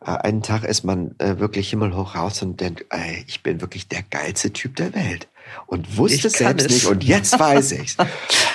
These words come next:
Speaker 1: Und dann kommt man das nächste Mal hin und denkt, „Wie konnte ich das auch nur jemals, äh, glauben? Ich bin der größte Aufschneider der Welt.“ Das ist die Wahrheit.
Speaker 2: Mhm.
Speaker 1: Und zwar wirklich geht das bei mir so.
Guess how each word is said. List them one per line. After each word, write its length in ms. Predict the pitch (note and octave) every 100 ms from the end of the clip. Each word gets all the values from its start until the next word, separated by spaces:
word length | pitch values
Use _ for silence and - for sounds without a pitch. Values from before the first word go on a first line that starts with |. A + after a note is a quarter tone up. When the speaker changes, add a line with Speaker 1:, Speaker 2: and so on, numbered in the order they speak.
| -
Speaker 1:
Und 260 | A#2 B2 B2+
dann 160 | C3
kommt 220 | C3+ C#3
man 80 | C#3
das 160 | B2 -
nächste 240 | C3 B2
Mal 80 | A#2
hin 420 | A2+ C3 D#3 - -
und 320 | C3 G#2+ -
denkt, 320 | A2 A2+ -
„Wie 160 | - A2
konnte 320 | A2 A2+ B2
ich 140 | A#2 G#2+
das 180 | G#2+
auch 180 | - G#2+
nur 120 | A2+
jemals, 500 | G#2+ G#2+ - - - - - -
äh, 180 | F#2+ F#2
glauben? 400 | - G2 A2 A2
Ich 160 | - -
bin 100 | F2
der 80 |
größte 480 | F#2+ - B2+ F3+ -
Aufschneider 680 | D#2+ D#2+ - - D#2 E2+ -
der 160 | E2
Welt.“ 200 | F2 F2 -
Das 260 | - - -
ist 180 | G2+
die 140 | - -
Wahrheit. 340 | - G#2+ G#2 - -
Speaker 2:
Mhm. 80 | D3 C#3 -
Speaker 1:
Und 120 | B2
zwar 200 | C#3+ C3
wirklich 280 | E3+ C#3 -
geht 180 | A2+ A2
das 120 | A2
bei 140 | G#2+
mir 200 | G#2+ A2+
so. 380 | G#2 A2 F#2 D2+